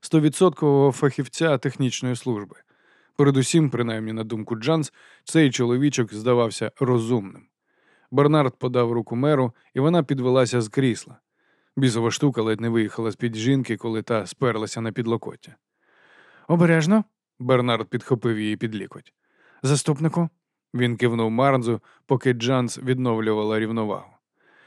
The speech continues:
«Для нас честь бачити вас тут. Я знаю, що ви не часто вибираєтесь у такі мандрівки. Дякую, що так швидко погодилися на зустріч»,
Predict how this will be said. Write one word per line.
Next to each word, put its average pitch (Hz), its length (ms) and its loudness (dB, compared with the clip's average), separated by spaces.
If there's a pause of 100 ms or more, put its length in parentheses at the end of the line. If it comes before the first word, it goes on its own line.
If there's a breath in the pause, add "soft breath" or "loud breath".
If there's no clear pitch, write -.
(120)
«Для 175 120 4
нас 175 220 2
честь 160 320 2
бачити 135 340 -2
вас 127 200 -4
тут. - 220 -10 (400 loud breath)
Я 170 140 4
знаю, 175 240 2
що - 180 -2
ви 143 80 2
не 143 100 0
часто 143 300 -2
вибираєтесь 151 580 2
у 127 40 -4
такі 131 220 -4
мандрівки. 120 540 -4 (720)
Дякую, 180 300 4
що 160 160 -2
так 151 180 0
швидко 160 320 0
погодилися 147 560 0
на 135 120 -2
зустріч», - 540 -14